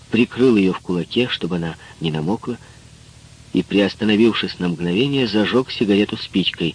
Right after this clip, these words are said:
Вспыхнув, спичка осветила лицо Джиби.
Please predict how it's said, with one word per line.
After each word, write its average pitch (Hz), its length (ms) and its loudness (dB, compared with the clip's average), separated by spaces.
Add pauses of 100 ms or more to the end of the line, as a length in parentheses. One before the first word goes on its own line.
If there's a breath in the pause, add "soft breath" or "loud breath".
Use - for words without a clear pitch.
(260 loud breath)
Вспыхнув, 147 600 0
спичка - 540 2
осветила 131 640 2
лицо 113 640 0 (600)
Джиби. 85 600 -4